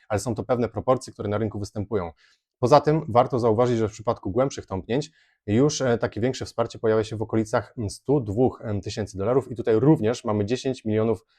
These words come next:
dolarów w U S D T czekających na to, aby Bitcoina na tych wartościach zakupić. Kolejne wsparcia to są okolice setki, tutaj wolumeny narastają, już przekraczają jedenaście, e, milionów,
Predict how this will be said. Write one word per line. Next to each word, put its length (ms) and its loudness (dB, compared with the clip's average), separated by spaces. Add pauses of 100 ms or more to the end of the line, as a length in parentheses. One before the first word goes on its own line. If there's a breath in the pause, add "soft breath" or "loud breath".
(200)
dolarów 320 4
w 240 -4
U 120 8
S 120 6
D 100 2
T 240 2 (400 soft breath)
czekających 440 0
na 160 2
to, 160 -2
aby 180 -4
Bitcoina 640 0 (120)
na 200 0
tych 160 -2
wartościach 440 0
zakupić. 500 -12
Kolejne 340 4
wsparcia 400 -2
to 80 -6
są 140 -4
okolice 420 -4 (120)
setki, 560 0 (280 soft breath)
tutaj 240 4
wolumeny 340 2
narastają, 420 0
już 100 0
przekraczają 460 -6
jedenaście, 640 -2
e, 300 0
milionów, 500 2